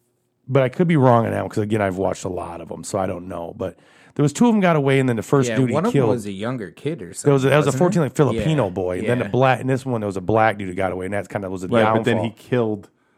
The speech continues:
Speaker 3: the
Speaker 1: The
Speaker 3: Filipino
Speaker 1: Filipino's
Speaker 3: boy's
Speaker 1: brother.
Speaker 3: brother. Yeah.
Speaker 1: Yeah.
Speaker 2: Yeah.
Speaker 1: Now, is that real? I don't even know, a hundred percent. Is that true?
Speaker 3: I don't know.
Speaker 1: Like, yeah, I've watched him so long ago, I don't remember,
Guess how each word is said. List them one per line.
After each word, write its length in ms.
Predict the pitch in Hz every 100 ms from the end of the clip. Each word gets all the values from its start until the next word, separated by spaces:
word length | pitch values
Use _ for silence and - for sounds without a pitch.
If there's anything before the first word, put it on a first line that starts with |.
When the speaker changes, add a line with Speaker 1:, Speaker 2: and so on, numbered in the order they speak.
| _ _
Speaker 3:
the 80 | 104
Speaker 1:
The 60 | -
Speaker 3:
Filipino 260 | 107 120
Speaker 1:
Filipino's 260 | 110 101 98
Speaker 3:
boy's 120 | 98
Speaker 1:
brother. 240 | 107 95 95
Speaker 3:
brother. 320 | 90 80 71 _
Yeah. 100 | 95
Speaker 1:
Yeah. 160 | 101 87
Speaker 2:
Yeah. 120 | 90
Speaker 1:
Now, 140 | 117 107
is 80 |
that 180 | 113 120
real? 180 | 123 127
I 100 | 107
don't 100 | 110
even 140 | 101 98
know, 240 | 82 76
a 40 | 90
hundred 140 | 92
percent. 280 | - 87 80
Is 80 | 92
that 140 | 98 90
true? 240 | 98 82
Speaker 3:
I 40 | 78
don't 160 | 80
know. 200 | 82 78 - _ _
Speaker 1:
Like, 160 | 131
yeah, 180 | 123 117
I've 120 | 107
watched 320 | 104 110 107 104
him 60 |
so 220 | 92 110 101
long 180 | 104 98
ago, 240 | 90 98
I 80 | 92
don't 140 | 90 85
remember, 540 | 85 85 85 90 -